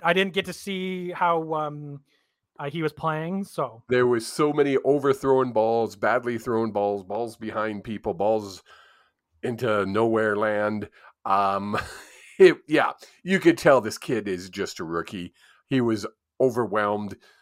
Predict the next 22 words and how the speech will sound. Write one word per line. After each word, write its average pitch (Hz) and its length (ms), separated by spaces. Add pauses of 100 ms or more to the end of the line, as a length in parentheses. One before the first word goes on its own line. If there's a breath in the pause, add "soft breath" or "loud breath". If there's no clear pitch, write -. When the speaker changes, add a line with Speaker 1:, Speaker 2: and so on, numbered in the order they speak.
(160 soft breath)
Speaker 2:
um, 87 500 (200)
and 214 120
the 208 60
Lions 208 260
took 202 140
advantage 185 380
of 87 120
it. - 160 (220)
I 135 100
mean, 131 140
the 92 80
Lions, 85 320
the 127 120
Stamps - 480
took 185 200
advantage 139 500
of 90 140
it, 131 180
and 135 200
good 160 200
on 165 240
'em. 90 240